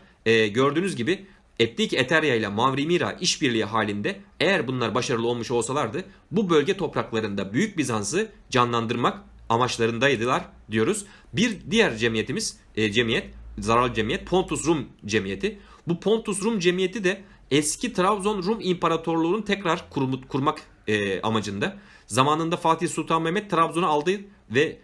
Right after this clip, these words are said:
Pontus Rum Devleti'ni yıkmıştı. Şimdi fırsat bu fırsat deyip ne yapacaklar Trabzon bölgesini bizim elimizden almaya çalışacaklar diye söylüyoruz arkadaşlar. Ermenilerin kurduğu zararlı cemiyetlere bakarsak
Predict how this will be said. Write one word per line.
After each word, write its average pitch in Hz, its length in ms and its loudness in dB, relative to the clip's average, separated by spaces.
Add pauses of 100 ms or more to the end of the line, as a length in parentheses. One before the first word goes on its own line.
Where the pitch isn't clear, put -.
(120)
Pontus 147 360 0
Rum 170 160 2
Devleti'ni 160 340 2
yıkmıştı. 190 500 -4 (200)
Şimdi 214 520 0 (140)
fırsat 196 380 0
bu 240 60 -2
fırsat 151 440 -2
deyip 214 220 -2 (200)
ne 156 80 0
yapacaklar 220 440 -2
Trabzon 139 380 0
bölgesini 131 460 -2 (220)
bizim 175 220 2
elimizden 139 460 0 (220)
almaya 147 340 4
çalışacaklar 107 600 -2
diye 208 340 0
söylüyoruz 175 440 0
arkadaşlar. 101 400 -8 (560)
Ermenilerin 151 440 4
kurduğu 196 340 2
zararlı 160 280 2
cemiyetlere 151 440 0
bakarsak 110 460 -4